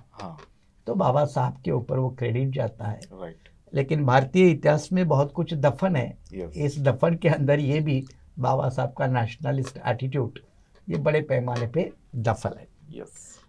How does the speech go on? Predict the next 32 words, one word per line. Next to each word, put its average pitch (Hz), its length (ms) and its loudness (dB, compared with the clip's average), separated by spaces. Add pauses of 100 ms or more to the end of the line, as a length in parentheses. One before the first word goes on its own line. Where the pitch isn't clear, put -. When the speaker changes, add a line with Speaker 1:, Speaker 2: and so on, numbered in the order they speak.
(100)
Speaker 2:
इसके 185 300 6
साथ 233 220 6
दूसरा 180 580 2
जो 240 160 2
पहलू 175 380 2
था, 143 180 -2
बाबा 117 260 -2
साहब 110 240 -6
ने 117 120 -4
कहा 120 340 -2 (160)
Speaker 1:
हम्म। - 320 -20 (300)
Speaker 2:
कि 180 80 6
अंग्रेजों 175 480 8
को 226 140 2
समझाते 175 640 4
वक्त 190 220 0
उन्होंने 160 360 -2
कहा 143 280 0
कि 208 500 -6 (540)
भारतीय 135 500 2
समाज 120 440 0
या 123 140 0
तब 160 300 0
वक्त 147 260 -2
का 147 200 0
समाज 123 480 -4 (680)
ये 160 140 0
तीन 226 460 0
समाजों 147 460 0
का - 140 -6
प्रमुख 107 460 -4
है, 101 180 -14